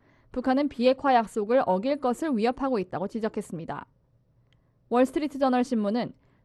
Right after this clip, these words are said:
북한의 이번 담화를 미국과 한국에 종종하는 과장된 위협의 일환으로 분석했습니다. 그러면서 한국이 미국의 에프 삼십오 에이 전투기를 도입한 데 대해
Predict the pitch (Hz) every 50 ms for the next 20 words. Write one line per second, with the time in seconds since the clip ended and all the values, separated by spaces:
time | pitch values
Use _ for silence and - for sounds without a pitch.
0 | _ - 233 226 - 262 254 254 233 208 220 220 262 277 269 254 240 214 208 196
1 | 196 220 240 240 214 180 180 180 202 196 - - 202 208 202 254 294 285 277 254
2 | 240 269 277 285 277 - 220 202 208 208 247 254 254 247 262 262 262 302 311 285
3 | - - 180 185 - 269 277 285 294 285 269 233 214 208 190 185 226 247 240 196
4 | 202 240 254 240 233 220 214 - 202 202 214 - 208 190 - 190 170 165 - -
5 | - - _ _ _ _ _ _ _ _ _ _ _ _ _ _ _ _ _ -
6 | 269 262 254 240 220 214 269 269 208 - - _ _ _ _ _ - - 339 339
7 | 330 311 302 302 339 294 240 226 214 220 214 226 - - - 196 214 226 - -
8 | - 311 302 302 277 - 269 233 233 233 - - 180 196 196 - 202 185 180 180
9 | - 233 214 214 214 202 214 196 190 190 - 220 202 190 180 - 151 165 175 208
10 | 170 -